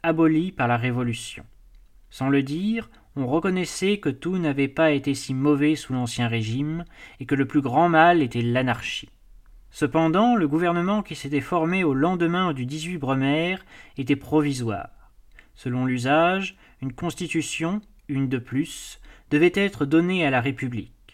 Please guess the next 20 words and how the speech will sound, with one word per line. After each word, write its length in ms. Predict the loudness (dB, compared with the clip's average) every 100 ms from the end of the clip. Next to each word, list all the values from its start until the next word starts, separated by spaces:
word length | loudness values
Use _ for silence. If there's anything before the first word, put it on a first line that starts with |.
| _ _ -14 -6
Le 60 |
général 440 | 0 2 4 4 4
Bonaparte 720 | 4 2 2 2 0 0 -10
attendait 440 | -12 -6 -2 0 0
patiemment 640 | 0 -4 -2 0 0 0
le 100 | 0
chef-d'œuvre 640 | 0 0 2 2 2 -2 -6
que 140 | -6
préparait 480 | -6 -4 -2 0 -2
Sieyès. 840 | -4 -4 -2 -2 -4 -10 -20 -20 _ _ -20 -10 -6
Il 100 | -2
se 80 |
réservait 640 | 0 2 2 0 0 0 0
d'y 180 | -2 -6
apporter 560 | -4 -2 -4 0 2 2
les 140 | 0
corrections 680 | -2 -2 -2 -4 -4 -2 -2
nécessaires. 720 | -2 -2 -4 -6 -8 -10 -12 -20 -20 _ _ _ -20 -20 -20
Sieyès 680 | -4 4 6 8 6 2 -2
médita. 520 | 0 0 -2 -12 -18